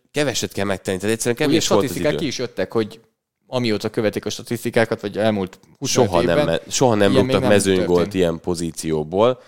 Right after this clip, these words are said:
Speaker 1: hanem egyszer rá kellett volna menni a negyedik kísérletre, és megszerezni a first down-t, és megpróbálni kiegyenlíteni ebből a labdabirtoklásból. Ehelyett nem egyenlítettek ki, zárkóztak, és nem került hozzájuk vissza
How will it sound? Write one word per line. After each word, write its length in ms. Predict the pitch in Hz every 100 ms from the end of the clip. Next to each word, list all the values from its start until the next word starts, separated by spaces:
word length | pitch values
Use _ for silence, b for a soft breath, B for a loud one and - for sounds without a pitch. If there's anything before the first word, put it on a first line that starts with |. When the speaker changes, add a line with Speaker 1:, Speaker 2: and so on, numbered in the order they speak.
| b b _
Speaker 1:
hanem 180 | 101 107
egyszer 180 | 113
rá 100 | 101 87
kellett 160 | 82
volna 180 | 87 85
menni 340 | 87 82 80 80
a 500 | 82 78 78 80 82
negyedik 420 | 82 85 82 78 -
kísérletre, 880 | 80 - 76 76 73 - 78 78 b b b _ -
és 640 | 87 82 80 78 80 -
megszerezni 460 | 92 - 87 82 78
a 60 |
first 340 | - 85 80 78
down-t, 280 | 78 80
és 140 | 80 -
megpróbálni 540 | 92 - 80 78 78 -
kiegyenlíteni 760 | 90 80 78 73 76 78 80 _ _ -
ebből 260 | 87 82
a 40 | 76
labdabirtoklásból. 920 | 76 80 78 71 - 73 78 76 65
Ehelyett 460 | 107 101 85 80 -
nem 140 | 107
egyenlítettek 540 | 120 104 90 87 85 -
ki, 260 | 85 73
zárkóztak, 720 | - 95 101 90 85 - 78 b b b
és 140 | 82
nem 180 | - 80 -
került 260 | - 82 76
hozzájuk 1040 | 82 80 78 76 _ _ _ _ - 78 85
vissza 380 | 82 - 78